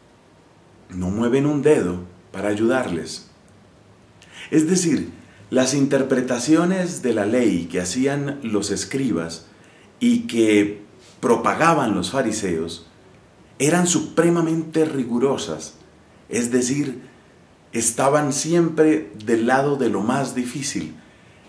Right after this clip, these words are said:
y podía parecer, según esa interpretación, que vivir la vida de Dios,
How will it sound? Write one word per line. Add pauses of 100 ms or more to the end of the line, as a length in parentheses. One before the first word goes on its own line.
y
podía
parecer, (800)
según
esa
interpretación, (560)
que (140)
vivir
la
vida
de
Dios,